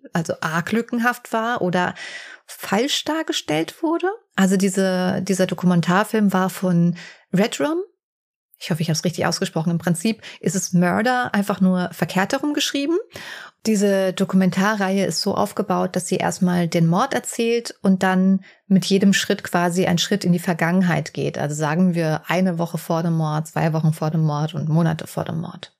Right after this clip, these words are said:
So. In diesem Dokumentarfilm wurde Susanna wirklich schon fast unterwürfig, also richtig dramatisch überspitzt dargestellt,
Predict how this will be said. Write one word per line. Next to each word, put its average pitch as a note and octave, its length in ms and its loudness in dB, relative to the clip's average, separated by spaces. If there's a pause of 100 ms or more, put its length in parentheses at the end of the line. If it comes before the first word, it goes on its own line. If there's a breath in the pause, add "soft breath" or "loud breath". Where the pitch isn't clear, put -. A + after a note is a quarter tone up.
So. F3 260 -6 (1300 loud breath)
In A#3+ 160 4
diesem D4 360 2
Dokumentarfilm F3 1000 2
wurde G3 880 -2 (160)
Susanna A3 760 -2
wirklich G#3+ 500 -2
schon F3+ 380 -2
fast - 460 -4 (120)
unterwürfig, E3+ 1040 0
also E3+ 180 2
richtig A#3+ 560 -2
dramatisch F3+ 680 0
überspitzt F3+ 760 -2
dargestellt, F#3 800 0